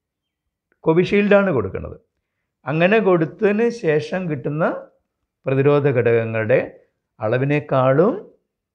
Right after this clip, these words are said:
ഉയരത്തിലാണ് രണ്ടാമത്തെ ഡോസ് കോവാക്സിൻ കൊടുക്കുമ്പോൾ. അതിൻ്റെ അർത്ഥം നമ്മൾ ഇത്രയും കാലം കൊടുത്തിരിക്കുന്ന രണ്ട് ഡോസ് കോവിഷീൽഡിന് രണ്ടാമത്തെ ഡോസ് പ്രതിരോധം ഉയർത്തുന്നത്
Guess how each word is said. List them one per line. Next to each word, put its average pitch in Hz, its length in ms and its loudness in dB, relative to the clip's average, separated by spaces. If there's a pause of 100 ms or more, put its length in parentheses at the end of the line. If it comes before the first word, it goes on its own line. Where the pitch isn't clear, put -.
(1300)
ഉയരത്തിലാണ് 147 1000 2 (240)
രണ്ടാമത്തെ 143 600 -4
ഡോസ് 107 320 -4
കോവാക്സിൻ 95 500 -4
കൊടുക്കുമ്പോൾ. 82 420 -14 (480)
അതിൻ്റെ 107 300 0
അർത്ഥം 104 400 -4 (440)
നമ്മൾ 110 200 -6
ഇത്രയും 156 380 2
കാലം 160 320 2
കൊടുത്തിരിക്കുന്ന 131 560 -6 (520)
രണ്ട് 156 360 2
ഡോസ് 175 300 2 (100)
കോവിഷീൽഡിന് 113 800 -2
രണ്ടാമത്തെ 135 640 -2
ഡോസ് 120 340 -2 (1300)
പ്രതിരോധം 151 720 2 (280)
ഉയർത്തുന്നത് 135 880 -2